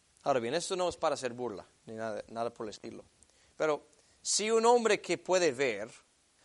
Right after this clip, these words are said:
mira en el espejo, ¿sabe lo que va a ver? Su reflexión.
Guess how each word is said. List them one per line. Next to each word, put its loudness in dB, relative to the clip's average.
mira 8
en 8
el 6
espejo, 2
¿sabe 6
lo 4
que 0
va 8
a 8
ver? 4
Su -8
reflexión. -6